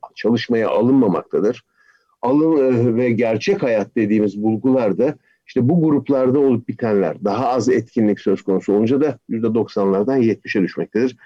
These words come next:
Bu önemli bir nokta. Yani çok fazla acele edilip sanki, e,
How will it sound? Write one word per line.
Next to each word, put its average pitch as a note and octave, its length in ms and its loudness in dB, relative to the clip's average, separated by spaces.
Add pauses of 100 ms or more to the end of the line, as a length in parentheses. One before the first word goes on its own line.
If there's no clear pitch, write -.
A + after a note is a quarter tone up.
(300)
Bu - 160 2
önemli G3 320 4
bir D#3 60 2
nokta. C3+ 280 -2
Yani C#3+ 320 0 (320)
çok F3+ 280 -4
fazla D3+ 480 0
acele C3+ 420 2
edilip C#3 360 0 (400)
sanki, C#3+ 520 -2
e, B2+ 500 0